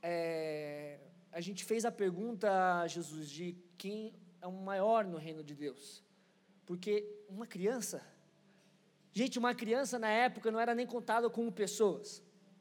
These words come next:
Quando contavam, "Ah, tem tantas pessoas em tal local", não contava criança. Criança não tinha um privilégio, criança não tinha um status, criança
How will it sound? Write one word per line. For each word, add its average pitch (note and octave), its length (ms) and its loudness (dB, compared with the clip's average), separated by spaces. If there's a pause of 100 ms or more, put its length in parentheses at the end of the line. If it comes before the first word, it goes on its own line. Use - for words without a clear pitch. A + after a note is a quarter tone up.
(500)
Quando A#3+ 200 2
contavam, B3+ 500 6
"Ah, A#3+ 120 4
tem A#3 160 -4
tantas C4+ 300 6
pessoas B3+ 460 4
em A#3+ 80 -4
tal B3 160 2
local", A#3 360 4
não A3+ 120 -6
contava B3 400 -4
criança. D3+ 440 -12 (680)
Criança C#4 340 4
não B3+ 80 0
tinha B3 160 -2
um G#3 40 -8
privilégio, A3 680 4 (440)
criança C#4 480 4
não A#3 140 -2
tinha A#3 180 -4
um A3 40 -2
status, A3+ 680 0 (920)
criança C#4+ 560 4